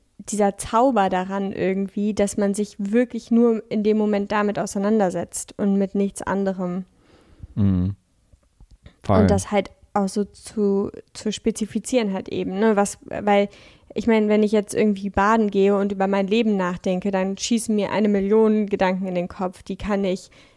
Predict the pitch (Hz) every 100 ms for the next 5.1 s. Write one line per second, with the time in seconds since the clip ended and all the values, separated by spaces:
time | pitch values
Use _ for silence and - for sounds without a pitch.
0 | _ 285 208 190 - - - - 160 190
1 | 190 190 - 208 202 185 185 196 190 240
2 | 208 196 202 196 180 - - - 240 -
3 | 190 180 - 175 180 190 190 208 185 185
4 | 202 190 208 190 196 - 262 214 190 226
5 | -